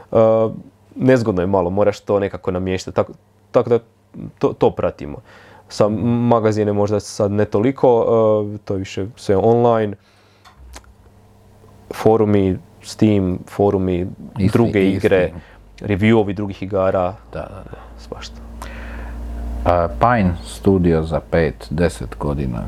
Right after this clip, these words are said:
Speaker 2: je li imate nekakvu veliku viziju ili idete?
Speaker 1: Hmm.
Speaker 2: E.
Speaker 1: Pa u biti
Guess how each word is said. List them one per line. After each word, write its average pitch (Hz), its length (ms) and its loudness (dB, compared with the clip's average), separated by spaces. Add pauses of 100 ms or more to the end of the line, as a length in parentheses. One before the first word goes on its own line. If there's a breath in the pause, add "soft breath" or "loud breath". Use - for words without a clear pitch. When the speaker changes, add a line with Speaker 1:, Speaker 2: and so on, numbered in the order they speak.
(220)
Speaker 2:
je 87 120 2
li 87 80 2
imate 98 260 2
nekakvu 85 400 -4 (140)
veliku 85 420 0
viziju 90 640 2
ili 76 320 -2 (220)
idete? 76 520 -2 (340)
Speaker 1:
Hmm. 101 200 2 (1120 loud breath)
Speaker 2:
E. 101 220 0
Speaker 1:
Pa 123 60 4
u 110 40 4
biti 131 380 4